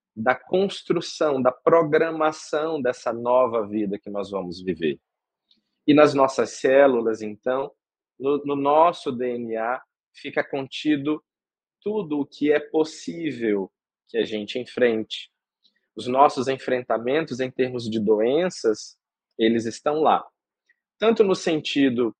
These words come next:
das doenças que nascerão sem necessariamente uma condição ambiental que faça com que ela nasça, quanto às enfermidades infecto-contagiosas, como ele coloca,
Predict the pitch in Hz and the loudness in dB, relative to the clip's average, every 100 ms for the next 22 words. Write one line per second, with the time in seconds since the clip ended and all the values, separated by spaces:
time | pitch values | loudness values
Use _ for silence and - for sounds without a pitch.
0 | _ _ _ _ 127 120 120 123 117 110 | _ _ _ _ -2 -2 0 0 0 -2
1 | 104 - 101 - _ _ _ 123 127 135 | -6 -6 -6 -8 _ _ _ -4 -2 -2
2 | - - 123 117 120 131 165 - _ _ | -2 0 2 2 0 -2 -2 -6 _ _
3 | _ _ - 175 175 151 143 135 - 123 | _ _ -14 -4 0 0 -2 -4 0 2
4 | 117 113 110 107 - 104 - _ _ _ | 2 -2 -6 -8 -8 -10 -12 _ _ _
5 | _ 123 127 - 156 139 120 - 156 143 | _ -4 -4 0 0 0 -4 -2 -2 -2
6 | 120 120 117 - 120 - 127 - 135 139 | -2 -4 0 2 2 2 -10 -2 4 6
7 | 147 - 113 - 104 107 107 107 113 131 | 6 0 -10 -10 -12 -6 -6 -4 0 0
8 | 151 - 170 _ _ _ _ _ _ 185 | -2 -6 -10 _ _ _ _ _ _ -2
9 | 196 190 160 151 156 151 131 123 110 117 | 0 -2 -4 -4 -4 -2 2 2 0 -10
10 | - 117 - _ - 107 104 101 104 101 | -6 -6 -6 _ -12 -4 -2 -2 0 0
11 | 95 95 - 110 104 101 - 107 123 165 | -2 -6 -12 -8 -6 -6 0 4 6 4
12 | 180 117 | 2 -4